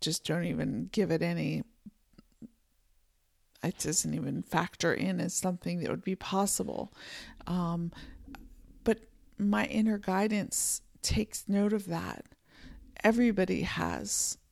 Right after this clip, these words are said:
an inner guidance. Everybody has this within them. We've not, many of us, so many of us have not been taught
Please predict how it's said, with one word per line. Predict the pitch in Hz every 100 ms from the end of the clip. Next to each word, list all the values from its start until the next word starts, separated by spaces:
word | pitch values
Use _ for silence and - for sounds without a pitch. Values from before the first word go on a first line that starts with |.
| _ _ _ _ _ _ _ _ _ _
an | 196 175
inner | 156 170 180
guidance. | - 170 - - 214 - - - -
Everybody | 214 226 233 196 190
has | 180 - 175 185 185 -
this | - 190 - - - _
within | - 208 202 247 233
them. | 180 - 202 - - - - - -
We've | - 220 202
not, | 208 208 208 - _ _ _ _ _ _ _ _ _ _ _ _ _ _ _ _ _ _ _
many | 202 214 214 214 202 185
of | 185
us, | 165 185
so | - - - 214 202
many | 196 190 185 180
of | 180
us | 196 190 190 -
have | 190 190
not | 190 175 -
been | - 196 185
taught | - 180 175